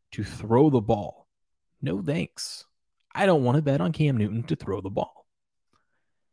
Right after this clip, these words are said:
I'm not saying Tampa's gonna cover, right? I'm not saying they're, that they're, they're gonna cover the, the eleven,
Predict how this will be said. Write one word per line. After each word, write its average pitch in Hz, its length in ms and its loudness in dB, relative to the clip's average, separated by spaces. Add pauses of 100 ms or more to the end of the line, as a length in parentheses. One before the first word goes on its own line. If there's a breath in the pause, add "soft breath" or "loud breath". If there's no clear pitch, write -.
(920)
I'm 135 100 0
not 135 180 4
saying 180 360 8
Tampa's 117 420 4
gonna 104 200 0
cover, 135 640 0 (280)
right? 117 400 0
I'm 123 100 0
not 151 160 -2
saying 160 280 -2
they're, 117 220 -2
that 117 160 -8
they're, 107 260 -8 (140)
they're 117 80 -8
gonna 107 420 -8
cover 165 340 -2
the, 95 360 -8 (920)
the 117 140 -2
eleven, 113 640 4